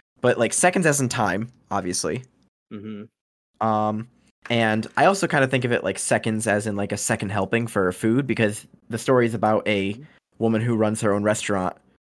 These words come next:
Speaker 1: Um, although I suppose she's actually opening up her second restaurant, so maybe that's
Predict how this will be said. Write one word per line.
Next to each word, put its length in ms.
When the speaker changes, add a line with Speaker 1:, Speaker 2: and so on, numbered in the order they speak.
Speaker 1:
Um, 480
although 220
I 40
suppose 220
she's 140
actually 260
opening 320
up 160
her 100
second 460
restaurant, 540
so 180
maybe 240
that's 400